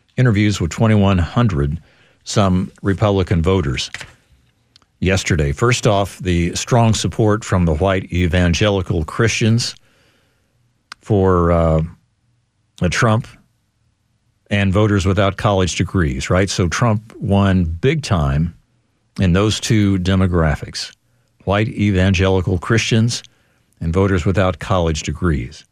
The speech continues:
About two-thirds of men, about six in ten women supported Trump over Haley. That's an important statistic. Six in ten women supported Trump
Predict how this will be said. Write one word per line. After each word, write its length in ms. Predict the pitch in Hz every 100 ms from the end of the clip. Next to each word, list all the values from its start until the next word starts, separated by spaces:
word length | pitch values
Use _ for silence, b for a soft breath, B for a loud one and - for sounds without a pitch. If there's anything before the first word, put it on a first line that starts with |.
| _ _ _ _ _ _ _ _ _ _ _ _ _ _ _
About 240 | - 90
two-thirds 640 | - - 143 143 135 123 120
of 160 | 95
men, 500 | 104 113 120 135 143 - _ _ _ _ _ _ _ _ _ _ _ _ 117
about 220 | 101 87
six 340 | - 127 -
in 140 | 117 104
ten 320 | 127 110 98
women 440 | 113 87 65 78 - _ _ _
supported 580 | - 90 - 104 98 85
Trump 400 | - 113 98 - - _ _ _ _ _ _ -
over 340 | 98 85 85
Haley. 400 | 90 90 67 65 - _ _ _ _ _ _ _ _ _ _ _ _ -
That's 180 | 113 -
an 80 | 117
important 460 | 95 110 101 98
statistic. 640 | - 90 - 82 - 85 -
Six 380 | - 120 - 113
in 140 | 107
ten 400 | - 110 104 98
women 360 | 110 107 78 87
supported 540 | - 101 107 92 90
Trump 380 | - 101 92